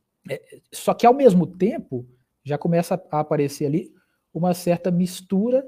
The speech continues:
co-, com um, um vocabulário nazista ou co-, ou com alguns ideais ali, é, é, é, nazistas.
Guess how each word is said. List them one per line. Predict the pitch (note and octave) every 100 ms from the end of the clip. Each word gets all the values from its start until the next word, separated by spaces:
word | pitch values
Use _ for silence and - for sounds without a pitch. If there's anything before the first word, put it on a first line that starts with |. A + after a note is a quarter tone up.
| - _ _ _ _ _
co-, | - F3
com | - E3 D#3+ D#3+ D#3+ E3+ D#3+
um, |
um | D3
vocabulário | D3+ D#3 D3+ C#3 C3 D#3 E3+ D3 C3 C3
nazista | C3 B2 B2 C#3+ E3+ F#3
ou |
co-, | - F3 D#3
ou | D3+
com | E3+
alguns | D#3 D#3+ D3 E3
ideais | D#3+ E3 C3 D3 C#3+
ali, | B2+ B2 C3+ _ _ _ _ _ -
é, |
é, | C3 C3 B2 A#2+
é, | C3 B2 A#2 A2+ - _ _ _ -
nazistas. | D3+ D3 A#2+ A2+ C3+ A#2+